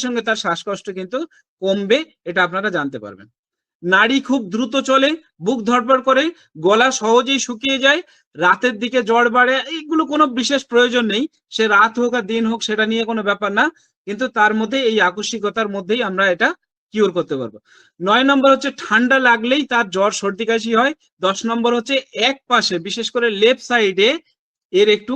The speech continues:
আকর্ষ-, মানে তীব্রতা এবং আকস্মিকতা একটু বেশি থাকে, তো লেফট সাইড, রাইট সাইড দেখার দরকার নেই। যখনই আপনারা তীব্রতা এবং আকস্মিকতা যখনই দেখবেন, তখন কিন্তু এটি ইজিলি ব্যবহার করতে পারবেন। নেক্সট,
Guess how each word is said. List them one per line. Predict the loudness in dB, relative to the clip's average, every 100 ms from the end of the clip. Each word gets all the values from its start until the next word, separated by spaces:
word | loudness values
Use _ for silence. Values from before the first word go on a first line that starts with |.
| -6 -4 -4
আকর্ষ-, | -2 -4 -4 -6
মানে | -4 -6
তীব্রতা | -6 -8 0 0 2 -2
এবং | -2 -4 -2 -2
আকস্মিকতা | -2 -8 -10 -10 -6 -6
একটু | -6 -2
বেশি | 0 0 -6
থাকে, | -10 -12 -20 _ _ -2
তো | 2
লেফট | 4 2 0
সাইড, | 0 2
রাইট | 2 2
সাইড | 2 0 0
দেখার | -2 0 0
দরকার | -2 -2
নেই। | -6 -8 _ _
যখনই | -2 0 2 2 2
আপনারা | 2 0 0 -2
তীব্রতা | -6 -4 -4 0 0 2
এবং | 0 0 0
আকস্মিকতা | -2 -6 -6 -6 -4 -4 -6
যখনই | -4 -2 0 0
দেখবেন, | 0 0 -2 -4 _ _
তখন | -12 -8 -8
কিন্তু | -8 -4 -4
এটি | -4 -8 -4
ইজিলি | -4 -4 -4 -2
ব্যবহার | -2 -2 -4
করতে | -8 -8
পারবেন। | -8 -4 -4
নেক্সট, | -4